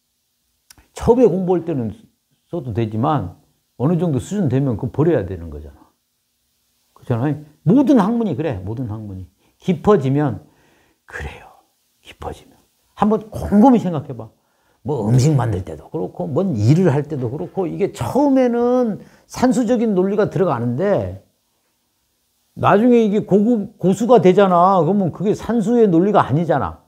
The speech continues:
그죠? 경험의 논리잖아, 경험의 논리. 예.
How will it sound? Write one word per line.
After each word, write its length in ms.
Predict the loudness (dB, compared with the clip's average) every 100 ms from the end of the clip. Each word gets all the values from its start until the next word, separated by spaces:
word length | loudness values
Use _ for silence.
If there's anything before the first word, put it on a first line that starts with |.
| _ _ _ _ _ _ _ _ _ _ _ _ _ _ _ _ _ _ -2
그죠? 420 | 2 2 0 -16 _ _ _ _ _ _ _ _ _ _ -2
경험의 440 | 2 4 4 2
논리잖아, 460 | 2 0 0 -4 -6
경험의 480 | -6 -4 -4 -6
논리. 360 | -8 -10 -12 -16 _ _ _ _ -20
예. 220 | -18 -16